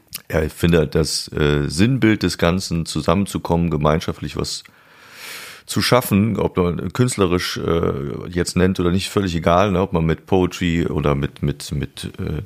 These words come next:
dem Ganzen was anfangen kann, nicht, ist aber völlig egal. Aber es treffen sich Menschen verschiedenster Kulturen, die gemeinschaftlich was,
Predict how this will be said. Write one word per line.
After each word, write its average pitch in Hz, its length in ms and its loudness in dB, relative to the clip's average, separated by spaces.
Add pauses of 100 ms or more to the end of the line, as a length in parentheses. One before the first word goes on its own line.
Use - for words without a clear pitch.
dem 76 140 0
Ganzen 82 540 0
was 82 220 0
anfangen 82 360 0
kann, 78 140 2
nicht, 80 100 0
ist 78 80 -4
aber 78 100 2
völlig 80 240 -2
egal. 82 240 2
Aber 80 120 -2
es 73 140 -2
treffen 104 280 0
sich 82 160 -2
Menschen 98 340 2
verschiedenster - 480 0
Kulturen, 98 420 0
die 80 80 -2
gemeinschaftlich 78 720 0
was, 73 220 -4